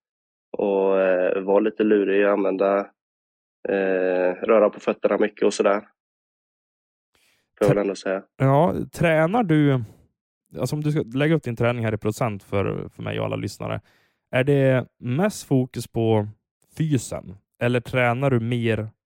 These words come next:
Speaker 2: hockey om man ska se från, jag menar, april när försäsongen börjar på riktigt till maj <laughs> när S M-slutspelet slutar?
Speaker 1: Eh, nej, det är väl både och.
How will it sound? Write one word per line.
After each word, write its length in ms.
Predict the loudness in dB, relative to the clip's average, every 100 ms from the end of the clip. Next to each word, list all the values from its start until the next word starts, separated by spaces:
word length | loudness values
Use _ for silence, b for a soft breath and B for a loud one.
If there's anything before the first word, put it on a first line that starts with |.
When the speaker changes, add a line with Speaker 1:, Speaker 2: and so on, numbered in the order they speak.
| _
Speaker 2:
hockey 540 | -2 -2 _ -16 -16 -14
om 140 | -8 -4
man 100 | -2
ska 180 | -4
se 260 | -4 -2 -2
från, 480 | -2 -2 -2 -4 -10 _ _ _ _ _ _ _
jag 80 | -8
menar, 140 | -6
april 400 | -4 -2 -2 0
när 160 | 0 -2
försäsongen 580 | -2 -2 -2 -4 -4 -2
börjar 280 | 0 0 -4
på 100 | -4
riktigt 560 | -6 -8 -6 -6 -8 -12
till 440 | -4 -2 -2 -6 -8 _ -8
maj 460 | -2 -2 -2 -2
<laughs> 100 | -2
när 160 | -2 -2
S 180 | -2 -6
M-slutspelet 840 | -8 -8 -2 -2 0 -2 -6 -20 _ _ _
slutar? 540 | -8 -6 -4 -6 -6 -8 _ _ _ _ _ _ _ _ _ _ _ _ _ _ _ _ 0
Speaker 1:
Eh, 540 | 4 4 4 4 2 -2 B B
nej, 340 | -4 0 0
det 60 | 0
är 40 |
väl 140 | 0 2
både 240 | 2 4
och. 140 | 0